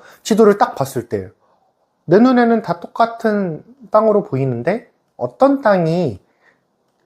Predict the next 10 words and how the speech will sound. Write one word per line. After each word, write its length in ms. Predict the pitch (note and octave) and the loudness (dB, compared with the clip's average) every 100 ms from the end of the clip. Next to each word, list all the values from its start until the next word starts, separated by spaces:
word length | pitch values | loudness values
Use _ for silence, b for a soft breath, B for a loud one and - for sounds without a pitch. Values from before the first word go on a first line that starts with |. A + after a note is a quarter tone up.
| _ - | _ -6
귀한 420 | C#3+ E3 G#3+ G#3 | 0 2 2 0
땅이고 500 | E3+ D3 A#2+ C#3 C3+ | -2 -2 -4 -6 -4
건폐율과 760 | C#3+ F3 A#3 F#3+ A#2+ D3 - _ _ _ - | -4 0 0 0 -2 -4 -8 _ _ _ -4
용적률이 400 | C#3 F#3+ F3+ C#3 | -2 0 0 -2
높은 320 | A#2 - A3+ | -2 -4 0
땅일까를 1400 | G#3 C#3 - G2+ - _ _ _ _ _ F3 B3+ D4+ - _ _ _ _ | 0 0 -4 -8 -8 _ _ _ _ _ 0 0 0 -12 _ _ _ _
알 220 | - B2+ | -8 -6
수가 420 | C3+ - - C4+ - | -6 -6 -6 -6 -8
있습니다. 540 | C#3+ - A2+ F2 - - _ _ _ _ - | -12 -10 -10 -12 -18 -20 _ _ _ _ -8
요-, 120 | B2+ | -6